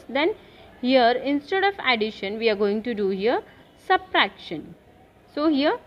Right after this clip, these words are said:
it is subtraction. So again we will see C stands for hundred. So three C means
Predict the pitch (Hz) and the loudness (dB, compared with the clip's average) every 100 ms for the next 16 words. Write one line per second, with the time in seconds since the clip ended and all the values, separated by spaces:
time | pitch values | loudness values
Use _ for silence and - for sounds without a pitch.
0 | - 233 285 480 - - _ - 359 349 | -4 -4 -2 -4 -4 -20 _ -6 -4 -2
1 | 226 175 - - 151 - - 285 330 403 | -2 -4 -6 -12 -12 -14 -10 -2 -2 -2
2 | - 233 220 247 240 254 233 226 240 214 | -6 -4 0 0 2 0 0 -2 -4 -6
3 | 175 220 - - - - 302 320 339 302 | -8 -8 -20 -20 -20 -6 0 0 0 -4
4 | 240 254 - 285 466 - - - _ _ | -2 -4 -6 -6 -6 -14 -20 -20 _ _
5 | - - - - - 269 226 226 196 202 | -20 -20 -20 -20 -12 -2 0 2 0 -4
6 | - 269 262 240 269 277 285 285 294 415 | -4 -8 -6 -4 -2 -2 -2 0 0 0